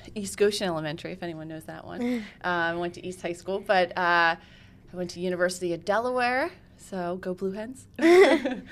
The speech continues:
Speaker 1: Um, and, uh, so now we're back in this area after living in Delaware for a number of years.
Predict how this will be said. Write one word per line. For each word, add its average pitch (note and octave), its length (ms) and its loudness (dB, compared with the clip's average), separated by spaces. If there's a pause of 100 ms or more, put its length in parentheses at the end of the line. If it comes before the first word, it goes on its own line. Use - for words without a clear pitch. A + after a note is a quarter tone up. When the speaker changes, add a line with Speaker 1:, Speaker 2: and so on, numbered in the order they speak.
(300)
Speaker 1:
Um, G3 440 2
and, G3+ 440 -4
uh, F#3+ 320 2
so G#3 200 -4
now G3+ 260 0
we're G#3+ 100 2
back G#3 260 2
in A3 80 -4
this A3 180 -8
area G3 260 4
after F#3+ 260 2
living F#3 220 0
in G3 100 0
Delaware E3+ 380 4
for F3+ 140 -2
a F3 40 4
number E3+ 240 2
of E3+ 120 -2
years. E3 420 -2